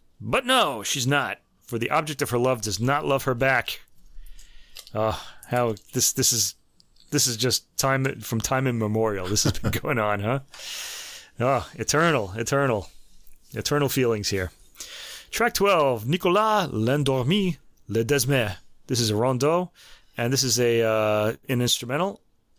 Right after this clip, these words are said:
Uh, oh, no, sorry. Yeah, it's an instrumental piece, sad in tone, very pretty and appealing. Track thirteen, Jacques Naudet. Uh, this is, um,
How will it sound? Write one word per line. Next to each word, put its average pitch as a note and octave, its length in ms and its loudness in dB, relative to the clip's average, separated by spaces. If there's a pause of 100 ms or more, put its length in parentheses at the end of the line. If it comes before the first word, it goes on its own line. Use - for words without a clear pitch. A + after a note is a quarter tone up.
(120)
Uh, A2 300 0
oh, A#2+ 140 0
no, G#2 140 -4
sorry. G2+ 400 -2
Yeah, C#3 160 0
it's - 120 0
an C3 60 0
instrumental B2+ 240 0
piece, E3 220 0
sad C3 300 2
in A#2+ 80 -4
tone, D#3 400 0 (380)
very A#2+ 220 0
pretty C3 320 -2
and A#2 80 0
appealing. G2 520 -2 (920)
Track A#2+ 220 -2
thirteen, D3 420 0
Jacques A#2 380 0
Naudet. C#3 600 2 (500)
Uh, A2 520 2
this C3 200 0
is, A#2+ 180 0
um, G#2+ 540 0